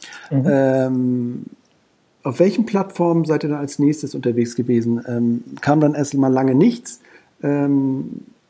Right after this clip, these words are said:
Speaker 2: oder wie hat sich das so entwickelt? Weil heute seid ihr ja nicht nur auf Facebook.
Speaker 1: Nee, das, das, das nicht mehr, weil man sich natürlich schon breiter aufstellen muss. Ähm, neben Facebook ist es grundsätzlich erstmal,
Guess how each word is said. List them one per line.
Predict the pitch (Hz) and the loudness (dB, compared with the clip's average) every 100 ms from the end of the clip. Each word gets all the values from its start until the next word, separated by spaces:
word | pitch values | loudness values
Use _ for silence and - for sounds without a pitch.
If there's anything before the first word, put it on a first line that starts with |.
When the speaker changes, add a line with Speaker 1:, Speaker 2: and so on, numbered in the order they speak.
| _ | _
Speaker 2:
oder | 139 135 135 135 | -4 -2 -2 -6
wie | 151 139 143 | -8 -4 -2
hat | 147 | -2
sich | 147 | -2
das | 151 135 | 0 0
so | 151 | -2
entwickelt? | 131 139 139 113 | 0 2 2 0
Weil | 120 120 | -2 0
heute | 143 151 | 0 2
seid | 147 139 | 2 2
ihr | 139 | 0
ja | |
nicht | 135 135 | 0 0
nur | 151 147 | 2 2
auf | 127 - | 0 -4
Facebook. | 131 117 - 110 _ _ _ _ _ _ _ | -4 -4 -10 -16 _ _ _ _ _ _ _
Speaker 1:
Nee, | 139 135 | 2 4
das, | 131 151 | 2 0
das, | - 131 | -4 -6
das | - 123 | -6 -4
nicht | 143 | -2
mehr, | 131 131 120 123 | 2 2 2 2
weil | 123 | 0
man | 131 131 | 2 2
sich | 131 | 2
natürlich | 131 113 | 0 0
schon | - 127 | 0 2
breiter | 131 143 | 2 2
aufstellen | 127 123 139 123 | -2 -2 0 0
muss. | 120 120 - | -2 -6 -4
Ähm, | 127 127 127 123 127 127 - _ _ - | 0 4 4 4 2 -2 -12 _ _ -4
neben | 143 139 156 175 160 | 2 4 4 4 2
Facebook | - - - 151 160 - 160 165 | -4 -12 0 0 2 0 0 0
ist | 147 | -2
es | 143 _ | -4 _
grundsätzlich | - 147 143 143 147 135 - | 0 2 2 0 -2 -4 -2
erstmal, | 139 - 135 131 135 | -2 0 0 0 -2